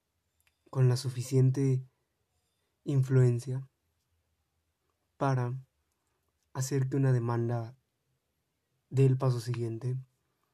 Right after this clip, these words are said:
En fin, desafortunadamente muchos políticos hipócritas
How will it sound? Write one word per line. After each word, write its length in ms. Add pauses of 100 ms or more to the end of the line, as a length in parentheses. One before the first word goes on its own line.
(1120)
En 140
fin, 220 (1080)
desafortunadamente 1200
muchos 380
políticos 540
hipócritas 580